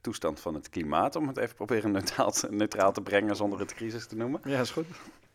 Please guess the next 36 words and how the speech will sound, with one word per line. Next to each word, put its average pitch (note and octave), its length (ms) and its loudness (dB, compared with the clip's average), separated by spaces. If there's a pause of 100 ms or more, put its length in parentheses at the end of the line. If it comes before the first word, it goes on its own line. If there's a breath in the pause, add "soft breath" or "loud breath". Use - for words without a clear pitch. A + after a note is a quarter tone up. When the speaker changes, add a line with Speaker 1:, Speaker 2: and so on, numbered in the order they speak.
(140)
Speaker 1:
<laughs> - 1300 -8
Je C3+ 80 6
hebt E3 120 12
de F3 60 8
huidige D#3 300 8
toestand A2 360 -2
van F#2 100 -2
het - 100 -8
klimaat. - 440 -14 (300)
Oh, - 100 -12 (280)
ik B2 120 2
heb G#2+ 140 4
een F2+ 80 -2
idee D#2+ 400 0
over C#2 200 -10
wat C2+ 120 -10
de - 80 -16
bio-industrie F#2 920 0
daar, D2 480 -8
eh, E2 80 -12 (340)
voor - 220 -8
invloed G#2+ 340 -4
op E2 80 -12
heeft. G2+ 360 -4 (520 soft breath)
Laten G#2+ 240 4
we B2 60 4
dit A#2 200 -2
even G2+ 260 0
proberen F2+ 580 4
om F2 160 -4
direct F#2 340 -2
in F2 60 -4
de D2 60 -6
praktijk G#2+ 380 0
te G2+ 60 -14
brengen. G2 380 2